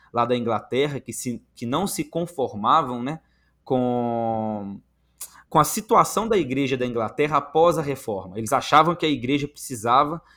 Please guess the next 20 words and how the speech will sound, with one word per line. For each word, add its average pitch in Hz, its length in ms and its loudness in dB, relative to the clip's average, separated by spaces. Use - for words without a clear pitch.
se - 240 -8
purificar 151 760 0
ainda 185 320 -2
mais, 110 560 -6
que - 120 -8
eles 120 140 -6
não 151 140 -2
poderiam 190 420 -2
ficar - 360 -6
parado 123 600 4
entre 135 760 -4
a 123 160 2
igreja 120 420 0
católica 180 800 0
e 151 80 -4
entre 170 320 -4
uma 156 140 -4
reforma 135 420 -2
completa, 110 680 -6
né? 143 180 -4